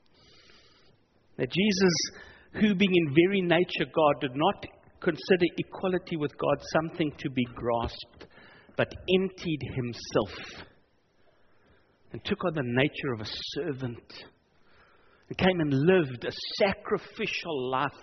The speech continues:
amongst us, and then paid the ultimate sacrifice, so that today you and I can sit here and go, "God,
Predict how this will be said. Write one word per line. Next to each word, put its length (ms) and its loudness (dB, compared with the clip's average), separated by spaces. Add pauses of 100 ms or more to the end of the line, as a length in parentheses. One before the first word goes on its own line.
(120)
amongst 500 -8
us, 460 -16 (1300)
and 180 0
then 440 4 (160)
paid 520 2
the 160 -4
ultimate 480 -6
sacrifice, 800 -12 (800)
so 140 2
that 140 4 (120)
today 760 4 (320)
you 300 2
and 100 6
I 220 0 (120)
can 160 -4 (300)
sit 220 -2 (100)
here 320 0
and 180 -8
go, 180 -2 (340)
"God, 460 0